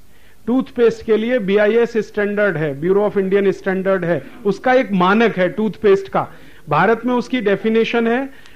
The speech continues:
Definition के हिसाब से मानक है कि इसमें इतना टका ये होना चाहिए, इतना टका ये, इतना टका ये। पेप्सी कोक के बारे में अभी तक भारत सरकार ने नहीं बनाया। तो आप कोर्ट में जो challenge करते हैं, वो क्या challenge करते हैं? दो चीजें,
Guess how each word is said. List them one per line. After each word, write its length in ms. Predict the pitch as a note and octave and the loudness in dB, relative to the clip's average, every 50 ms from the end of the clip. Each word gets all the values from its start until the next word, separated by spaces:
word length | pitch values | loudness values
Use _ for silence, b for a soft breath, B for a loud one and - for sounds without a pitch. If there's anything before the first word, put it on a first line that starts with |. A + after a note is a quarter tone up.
| B - | B -4
Definition 560 | E3 F#3+ F#3+ G3+ A#3+ A#3+ B3 A#3+ C4 B3+ B3+ | -2 -2 0 0 -2 -2 -2 -2 -2 -2 -2
के 120 | G#3+ B3 A3+ | 0 0 0
हिसाब 280 | G#3 F3+ A3 G#3+ A3 | 0 2 0 0 0
से 120 | G#3+ - A3+ | 0 -2 0
मानक 380 | G#3 G3 F#3+ G3+ G#3+ G#3+ - | 0 0 0 0 0 -2 -2
है 100 | B3+ B3 | -2 -2
कि 120 | G3+ B3 A#3 | -2 -2 -4
इसमें 260 | A3+ - G#3 A#3 A3 | -4 -2 -2 -2 -4
इतना 260 | G3+ - - A3+ A3+ | -4 -2 -2 -4 -2
टका 260 | G3+ A3+ G#3 G3+ G#3+ | -2 -2 -2 0 0
ये 200 | G3+ F#3+ F#3+ G3+ | 0 2 2 2
होना 320 | G#3+ A3 G#3+ G#3 A3 A3 G#3+ | 2 0 0 -2 -2 -4 -6
चाहिए, 240 | F#3+ A#3 A#3+ B3 | -6 -6 -4 -2
इतना 260 | A3 G3 - G#3 G3+ G3 | -4 -4 -4 -4 -4 -2
टका 260 | F#3+ G3 F3 G3 F#3+ | -2 -2 -2 -2 -2
ये, 200 | F3+ F#3 G3+ G#3 | 0 0 -2 -2
इतना 220 | F#3 - F#3+ F#3 | -4 -4 -6 -6
टका 260 | E3+ E3 E3+ - E3+ | -6 -6 -6 -6 -6
ये। 180 | D#3 C#3+ C3 B2+ B B B B B B - | -6 -6 -8 -10 B B B B B B -2
पेप्सी 360 | - G3 G#3 G3 - - C#4+ | 0 0 0 0 -2 -4 -4
कोक 260 | A#3+ A#3 C4+ B3 B3+ - | 0 0 0 0 2 0
के 80 | B3+ | 0
बारे 260 | A#3+ A#3 A3+ A3 A#3 | 2 2 2 2 2
में 120 | A3+ C4 C4+ | 2 0 -2
अभी 300 | - - G#3 F#3 A3+ A#3+ | -4 -4 -2 -2 -2 -2
तक 240 | - C#4 C4+ A#3+ G#3+ | 0 -2 -2 -2 -2
भारत 320 | F#3+ E3+ F#3 G#3 G#3+ - | -2 -2 0 0 -2 -2
सरकार 440 | - G#3 G3+ F#3 F3+ G3 G3 G3 G3+ | -4 -4 -6 -4 -2 -2 -2 -2 -2
ने 120 | G3+ G#3 | -2 -2
नहीं 160 | G3 F#3+ F#3 | 0 0 0
बनाया। 320 | F3 D#3+ D3+ D3 C3+ B2 G#2+ b b b b b b b - | 0 -2 -4 -4 -6 -8 -12 b b b b b b b -2
तो 60 | A#3 | 0
आप 260 | A#3 A3+ A#3 B3 - - | 2 2 2 0 -2 -2
कोर्ट 320 | - A#3 A3 A#3 A#3 - | 0 2 4 4 2 2
में 180 | A#3+ C#4 C4+ G3+ | 0 -2 0 0
जो 120 | C4 C4+ | 0 0
challenge 540 | C4 - - G3 F#3 G3 A3 C4 C#4+ C#4 A3+ | 0 0 0 0 2 2 2 2 2 0 -2
करते 380 | - - A#3 G#3+ G3 - A#3 | -2 -2 -2 0 0 2 2
हैं, 80 | A3 A3 | 2 2
वो 140 | A3 A3+ A3+ | 2 0 -2
क्या 240 | - - C#4 C#4+ C4 | -2 0 -2 -2 -2
challenge 400 | C4+ B3 A3+ G#3 G#3 G#3 F#3+ E3+ | -2 -2 -2 0 -2 -2 -4 -4
करते 320 | - G#3 F3+ E3+ - F#3+ | -4 -4 -4 -4 -4 -6
हैं? 220 | F3+ F3+ F3 D#3+ | -4 -4 -4 0
दो 140 | D#3+ G#3+ A3+ | 2 4 4
चीजें, 360 | G#3+ - F#3+ F#3 D#3 C3 D3 | 4 2 0 -2 -2 -2 -4